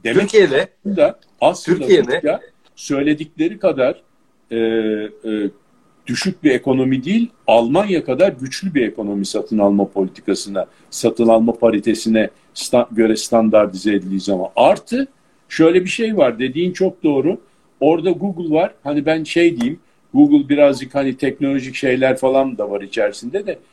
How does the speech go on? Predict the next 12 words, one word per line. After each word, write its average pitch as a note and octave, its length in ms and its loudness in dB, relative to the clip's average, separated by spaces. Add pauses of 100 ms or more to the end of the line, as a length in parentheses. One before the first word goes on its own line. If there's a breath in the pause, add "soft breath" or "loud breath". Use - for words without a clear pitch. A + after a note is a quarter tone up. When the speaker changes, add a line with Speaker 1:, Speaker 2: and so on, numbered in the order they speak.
(100)
Speaker 1:
Netflix F3+ 640 -2
diyeyim A#2+ 200 2
yani. A#2 200 2
Mesela E3+ 520 2 (380 soft breath)
oyun A3 340 6
bozulduğu G3 560 2
zaman F3+ 420 4
ne C3+ 40 2
olur, B2 320 2
ona E3+ 260 4
bakmak A#2+ 480 -2
lazım. F2+ 340 -14